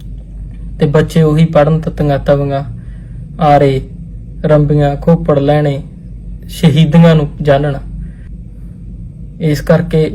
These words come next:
ਕਮਾਈ 'ਚ ਇੰਨੇ ਅੰਨੇ ਨਾ ਹੋ ਜਿਓ ਵੀ ਸਾਡੇ ਵਰਗੇ ਦਾ ਇੱਕੋ ਗੇੜਾ ਵੱਜੇ ਤੇ ਸਾਰੀ ਕਮਾਈ ਨਾਲ ਹੀ ਲੈ ਕੇ ਅਸੀਂ ਰਫੂ ਚੱਕਰ ਹੋ ਜਾਈਏ। ਤੇ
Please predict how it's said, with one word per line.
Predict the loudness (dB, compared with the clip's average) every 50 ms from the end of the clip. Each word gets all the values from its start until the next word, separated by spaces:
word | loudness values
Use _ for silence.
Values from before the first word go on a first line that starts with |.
| -8 0
ਕਮਾਈ | 4 6 6 8 6 6 4
'ਚ | 4 2
ਇੰਨੇ | 2 2 4 4 4
ਅੰਨੇ | 4 4 6 8 8
ਨਾ | 8 6 4
ਹੋ | 4 2 2
ਜਿਓ | 2 2 0 0 -2 -4 -6 -10 -10 -10 -12 -12 -12 -2 0
ਵੀ | 0 2
ਸਾਡੇ | 4 4 2 4 6 6
ਵਰਗੇ | 6 6 6 4 4 4
ਦਾ | 4 4
ਇੱਕੋ | 0 0 0 0 2
ਗੇੜਾ | 4 4 6 6 6
ਵੱਜੇ | 6 4 2 2 0 0
ਤੇ | 0 -2
ਸਾਰੀ | 0 2 0 2 2 0
ਕਮਾਈ | -2 0 0 0 0 0
ਨਾਲ | 0 -2 -2 -2 -4
ਹੀ | -4
ਲੈ | -2 -2 -2 -2
ਕੇ | -2 -4 -6 -6
ਅਸੀਂ | -6 -6 -10 -10 -10 -12 -12 -14 -14 -14 -14 -16 -14 -14 -14 -16 -14 -14 -14 -14 -14 -14 -14 -14 -14 -12 -12 -2 -2
ਰਫੂ | -2 -2 -2 -6
ਚੱਕਰ | -8 -8 -8 -8 -8 -8
ਹੋ | -8 -8 -8
ਜਾਈਏ। | -10 -10 -10 -10 -10 -10 -12 -12 -12 -12 -12 -12 -14 -14 -14 -16 -14 -14 -14 -14 -14 -10 -8
ਤੇ | -8 -2